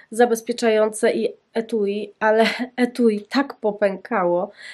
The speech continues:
tak, y, normalnie tak jakby się potłukło, tak jak szkło.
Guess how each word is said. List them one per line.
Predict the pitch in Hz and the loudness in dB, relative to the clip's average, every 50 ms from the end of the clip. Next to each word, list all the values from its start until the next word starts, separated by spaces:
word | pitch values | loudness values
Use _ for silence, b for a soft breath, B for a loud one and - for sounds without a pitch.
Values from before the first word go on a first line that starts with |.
| B B B B - | B B B B 4
tak, | - 254 269 262 269 - - | 6 6 6 6 4 2 0
y, | - - 240 233 220 214 208 - - - | 2 4 4 4 4 4 0 -2 -4 -2
normalnie | 208 262 262 262 269 269 285 285 294 294 277 | 2 6 6 6 6 6 4 4 4 4 4
tak | 294 294 269 | 4 4 6
jakby | 285 - 247 240 | 6 4 2 0
się | - 262 | -2 -2
potłukło, | 254 - 262 262 - 254 220 220 - - 214 196 196 | 0 0 0 2 2 0 -2 -2 -4 -2 0 0 2
tak | 196 214 220 | 2 4 2
jak | 233 233 226 - | 2 2 0 -2
szkło. | - - - - - - 226 185 170 - - | -6 -6 -6 -4 0 2 2 4 2 0 -2